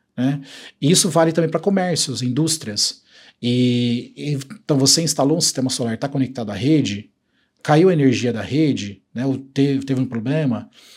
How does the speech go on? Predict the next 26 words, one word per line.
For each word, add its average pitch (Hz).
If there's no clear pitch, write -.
é, 120
o 151
seu 202
vizinho 151
vai 135
ficar 151
sem 143
energia, 127
que 135
não 156
tem 135
energia 120
solar, 135
e 185
você 233
também, 226
que -
investiu, 180
né? 131
Se 135
você 147
quer 190
realmente 165
se -
tornar 123
diferente, 120